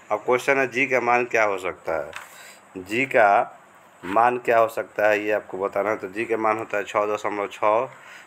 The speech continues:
सात गुणा दस के पावर माइनस ग्यारह न्यूटन मीटर square के जीन वस्तु, answer हो जाएगा ए number। अब आपको हम लघु उत्तरीय, दीर्घ उत्तरीय बताते हैं। चाल से आप क्या समझ, चाल कैसा ही मात्रक। देखिए, एकांक समय में किसी वस्तु द्वारा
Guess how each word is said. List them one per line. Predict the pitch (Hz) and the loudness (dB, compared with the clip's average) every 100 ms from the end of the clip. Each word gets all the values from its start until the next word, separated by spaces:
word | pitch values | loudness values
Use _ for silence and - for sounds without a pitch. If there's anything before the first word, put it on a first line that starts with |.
| - | -6
सात | 107 104 | -2 -2
गुणा | 98 101 98 | -2 -6 -6
दस | - | -8
के | 98 | -6
पावर | 104 | -6
माइनस | 98 98 101 - | -2 -2 -4 -4
ग्यारह | 95 98 98 | -2 -2 -2
न्यूटन | 98 98 104 | -6 -6 -6
मीटर | 101 98 98 95 | -6 -6 -6 -6
square | - 95 | -6 -6
के | 95 | -6
जीन | 95 95 | -6 -6
वस्तु, | 92 92 - 85 | -6 -8 -10 -10
answer | 85 87 95 | -10 -8 -4
हो | |
जाएगा | 92 90 | -2 -2
ए | 87 85 | -4 -4
number। | 80 78 76 78 - - - - - - - - - - - - - - - - | -6 -12 -16 -18 -20 -20 -20 -20 -20 -20 -20 -20 -20 -20 -20 -20 -20 -16 -14 -2
अब | |
आपको | 117 107 120 | 0 0 2
हम | 117 123 135 - - - - - - | 0 0 -6 -14 -20 -20 -20 -16 0
लघु | 98 98 | 0 2
उत्तरीय, | 120 117 104 117 | -2 -4 -4 -2
दीर्घ | 107 107 104 | 0 0 0
उत्तरीय | 98 101 | -2 -2
बताते | 95 92 87 90 | -2 -6 -6 -2
हैं। | 87 | -4
चाल | - 123 127 | 0 0 0
से | 117 117 | 0 0
आप | 107 | 0
क्या | - 95 | 0 0
समझ, | 92 90 87 | -2 -8 -8
चाल | - 104 95 | -4 -4 -2
कैसा | 98 92 92 | -2 -2 -4
ही | 85 | -4
मात्रक। | 82 80 78 76 - - - - | -8 -8 -10 -10 -14 -16 -18 -4
देखिए, | 98 95 98 | -4 0 0
एकांक | 101 123 139 143 | 2 2 2 0
समय | 135 127 131 | -2 0 0
में | 131 131 | 0 -2
किसी | 120 113 | -4 -6
वस्तु | 104 107 - 123 | 0 -2 0 -4
द्वारा | 113 110 107 110 127 | 2 4 6 4 0